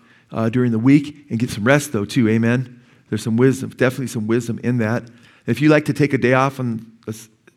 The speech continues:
take a Saturday and say, "That's, I just observe it. I know I don't have to." And praise the Lord, more power to you. Just don't make it binding on somebody else. Amen? Don't say, "Hey, you have the mark of the beast if you don't keep the Sabbath,"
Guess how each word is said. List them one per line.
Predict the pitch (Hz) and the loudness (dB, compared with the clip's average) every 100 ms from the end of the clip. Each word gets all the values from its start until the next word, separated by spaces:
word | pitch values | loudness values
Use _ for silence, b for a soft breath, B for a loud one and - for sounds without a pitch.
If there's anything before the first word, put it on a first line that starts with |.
| _ | _
take | - 113 117 - | -4 -4 -6 -16
a | |
Saturday | - 120 117 117 | -6 -2 0 0
and | 113 | -2
say, | 117 104 | -2 -2
"That's, | 107 - b b b b | -4 -6 b b b b
I | 113 | -8
just | 110 113 | -8 -8
observe | 101 110 110 | -4 -2 -2
it. | 113 | -2
I | 107 | -2
know | 107 | -2
I | |
don't | 104 101 | -4 -4
have | 113 113 | -4 -4
to." | 113 | -4
And | 113 117 | -4 -6
praise | 117 147 151 | -2 -2 0
the | |
Lord, | 160 110 | -2 -2
more | 117 | -4
power | 117 123 120 | -4 -6 -6
to | 120 147 | -4 -4
you. | 131 95 B B B | -4 -4 B B B
Just | - 120 | -6 -2
don't | 127 117 120 - 123 | -2 -2 -8 -6 -4
make | 113 | -4
it | 113 | -4
binding | 113 117 120 113 | -2 0 0 -2
on | 110 | -2
somebody | 120 107 107 | -4 -4 0
else. | 113 104 - | 0 -2 -4
Amen? | 107 107 110 110 b b b b _ | -4 -2 -4 -6 b b b b _
Don't | 110 110 | -2 0
say, | 127 110 | 0 2
"Hey, | 123 | 4
you | 113 | 2
have | 113 | 0
the | 104 | -4
mark | 107 113 | -4 -6
of | 101 | -6
the | 95 | -4
beast | 117 104 - - | -2 -2 -6 -12
if | - | -10
you | 104 | -8
don't | 98 - b | -8 -12 b
keep | - 117 | -4 -4
the | - | -2
Sabbath," | 123 110 104 - | -2 -2 -2 -12